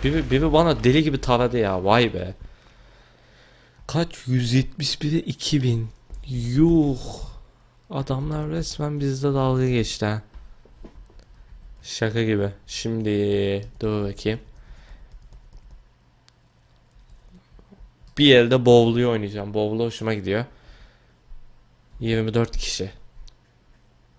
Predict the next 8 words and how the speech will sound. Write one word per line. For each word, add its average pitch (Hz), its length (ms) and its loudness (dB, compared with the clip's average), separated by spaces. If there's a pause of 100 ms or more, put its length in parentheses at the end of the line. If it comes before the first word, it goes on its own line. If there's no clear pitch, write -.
(200)
Bu - 80 -14
da - 80 -10
çok - 240 -10
sıkıntı - 480 -8
ya. 92 380 -12
Oklu. - 460 -12 (2500)
Zor 117 320 4
yani. 101 380 2